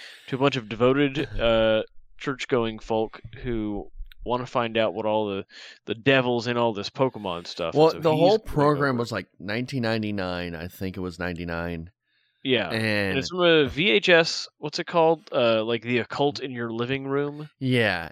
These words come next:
Speaker 2: and, and he goes into, like, he goes into Pokemon, he goes into video games, goes into Magic the
Speaker 1: Harry
Speaker 2: Gathering.
Speaker 1: Potter.
Speaker 2: Ha-, eh, there's a hu-, <clears throat> there's a whole nother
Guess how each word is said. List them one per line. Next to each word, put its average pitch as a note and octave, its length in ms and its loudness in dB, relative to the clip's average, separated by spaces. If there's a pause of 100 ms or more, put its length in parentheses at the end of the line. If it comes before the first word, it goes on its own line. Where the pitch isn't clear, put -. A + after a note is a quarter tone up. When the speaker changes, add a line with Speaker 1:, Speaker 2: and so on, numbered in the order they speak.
Speaker 2:
and, C3 120 2
and C#3 260 0
he C3 60 -2
goes C#3 380 2
into, B2+ 160 -2
like, G#2 460 0 (840)
he B2+ 80 -6
goes A#2 280 4
into D#2+ 120 -6 (120)
Pokemon, A#2+ 720 2
he A2 60 -6
goes G#2 320 -4
into E2+ 200 -8
video G#2 380 -4
games, G2+ 460 -6
goes G2 240 -2
into E2+ 120 -8
Magic E2 400 -10
the F2 160 -12
Speaker 1:
Harry A2+ 240 2
Speaker 2:
Gathering. F#2 160 -4
Speaker 1:
Potter. A#2 440 2 (280)
Speaker 2:
Ha-, A#2+ 160 -4
eh, G#2 200 -10
there's C3+ 320 4
a G#2 80 -4 (200)
hu-, - 80 -10 (520)
<clears throat> G3+ 260 8
there's D#3+ 240 6
a E3 80 6
whole D3+ 180 6
nother A2 600 6